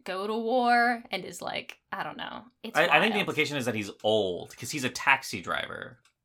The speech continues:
Speaker 2: Um,
Speaker 1: Maybe.
Speaker 2: but he's, like, clearly way older than any of the other characters on screen.
Speaker 1: So
Speaker 2: There's also a priest.
Speaker 1: Oh, we'll get to the priest.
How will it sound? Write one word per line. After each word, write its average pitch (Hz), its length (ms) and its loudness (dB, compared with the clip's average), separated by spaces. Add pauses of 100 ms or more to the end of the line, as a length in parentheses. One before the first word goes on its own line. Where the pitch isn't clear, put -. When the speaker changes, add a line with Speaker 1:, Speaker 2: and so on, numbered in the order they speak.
(580)
Speaker 2:
Um, 196 440 6
Speaker 1:
Maybe. - 320 -14
Speaker 2:
but 107 160 0
he's, 110 300 -6
like, 95 360 2 (320)
clearly 139 840 0
way 123 600 2
older 101 600 0
than 90 360 -8 (640)
any 117 260 6
of 98 60 -4
the 98 100 -2
other 95 120 -2
characters 92 440 -6
on 87 140 -12
screen. 92 500 -14 (400)
Speaker 1:
So 226 380 4
Speaker 2:
There's 120 160 2
also 131 500 0 (380)
a 104 60 -2
priest. - 580 -8 (880)
Speaker 1:
Oh, 240 240 8
we'll 247 100 6
get 220 120 2
to 214 60 -8
the 214 60 -8
priest. - 460 -6